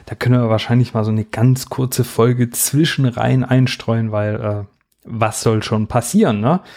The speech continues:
Ein bisschen was über das letzte Spiel erzählen, ein bisschen was zum nächsten Spiel und mehr wird's wahrscheinlich auch nicht sein. Ja. Äh,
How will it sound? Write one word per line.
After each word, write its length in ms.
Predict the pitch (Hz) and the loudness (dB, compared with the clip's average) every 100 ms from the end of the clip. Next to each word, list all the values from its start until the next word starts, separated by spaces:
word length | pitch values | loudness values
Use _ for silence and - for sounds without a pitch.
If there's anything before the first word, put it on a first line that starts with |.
| - - | -20 -20
Ein 180 | - 104 - _ - | -10 -10 -12 _ -4
bisschen 340 | 113 - 107 | -4 -2 -2
was 160 | 104 - | -2 -2
über 160 | 104 | -2
das 180 | 104 107 | -2 0
letzte 380 | 151 165 - 143 | 0 0 0 -2
Spiel 300 | 131 143 127 | 0 2 2
erzählen, 420 | 120 - 123 120 | 0 0 0 2
ein 140 | 120 123 | 2 0
bisschen 320 | 208 - 143 | 0 0 0
was 180 | 131 - | -2 0
zum 160 | 120 | 0
nächsten 400 | 127 190 - 170 | 4 2 0 -4
Spiel 480 | - - 156 147 147 - - - - - _ | -4 -2 2 2 2 -4 -20 -20 -20 -20 _
und 640 | 135 131 127 120 113 - | 2 2 4 4 2 0
mehr 260 | 110 110 107 | 0 2 2
wird's 200 | 113 - | 0 -2
wahrscheinlich 440 | 101 110 107 104 | -2 0 0 -2
auch 120 | 113 | -4
nicht 140 | 113 - | -4 -2
sein. 340 | 113 101 95 - | 0 0 -2 -4
Ja. 200 | 117 101 - _ _ _ _ _ - - - - - _ - | -2 -2 -6 _ _ _ _ _ -20 -20 -20 -20 -20 _ -4
Äh, 260 | 117 113 | 0 0